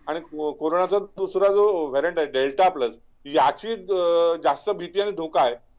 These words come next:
याचं कारण आहे की, अम, मुंबईतील चाकरमानी कुठची साथीचा रोग हा तिकडून येत असतो आणि तो पसार होण्याची जास्त, अ, शक्यता आहे. आणि याचं कारण असं आहे, अम, हे सगळं समजून, अ, रेल्वे स्टेशन असतील,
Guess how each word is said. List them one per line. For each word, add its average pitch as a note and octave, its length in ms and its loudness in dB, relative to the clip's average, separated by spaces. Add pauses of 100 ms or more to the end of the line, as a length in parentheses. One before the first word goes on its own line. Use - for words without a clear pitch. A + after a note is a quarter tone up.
याचं F#3 160 -10
कारण E3 460 0
आहे D#3+ 220 -2 (380)
की, F#3+ 140 -2
अम, E3 420 -10
मुंबईतील G#3+ 540 0
चाकरमानी G3 520 -2
कुठची G#3 440 -10
साथीचा G#3+ 480 2
रोग G3+ 320 0
हा F#3+ 140 0
तिकडून A#3 400 -4
येत A3 160 2
असतो D#3+ 360 -6 (160)
आणि E3+ 140 -4
तो A3+ 120 -4
पसार G#3 380 -2
होण्याची G#3+ 340 -4
जास्त, F3+ 300 0
अ, F#3 340 -4
शक्यता D#3 360 0
आहे. A2 100 -2 (360)
आणि F3 440 -2
याचं D3+ 200 2
कारण F3 440 2
असं F3+ 220 -4
आहे, F3 120 -2 (360)
अम, D#3 440 -2
हे D#3+ 180 0
सगळं G#3 280 0
समजून, G#3 440 -2
अ, D3+ 280 -4
रेल्वे D#3 300 2
स्टेशन G3+ 360 -4
असतील, E3+ 360 -6